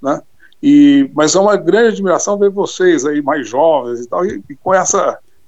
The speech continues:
sabe, com essa chama de, de, de fazer as coisas e divulgar o xadrez.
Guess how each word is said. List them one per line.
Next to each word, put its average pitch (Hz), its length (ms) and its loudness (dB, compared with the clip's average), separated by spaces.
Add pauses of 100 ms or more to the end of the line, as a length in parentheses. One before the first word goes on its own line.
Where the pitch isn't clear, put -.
(100)
sabe, 170 240 -2
com 185 100 -6
essa 165 200 -4
chama 165 500 0
de, 120 260 -8
de, 127 180 -14
de - 140 -20
fazer 147 380 -2
as - 140 -4
coisas 139 600 -2
e 139 60 -10
divulgar 147 400 -2
o 135 40 -2
xadrez. 135 540 -6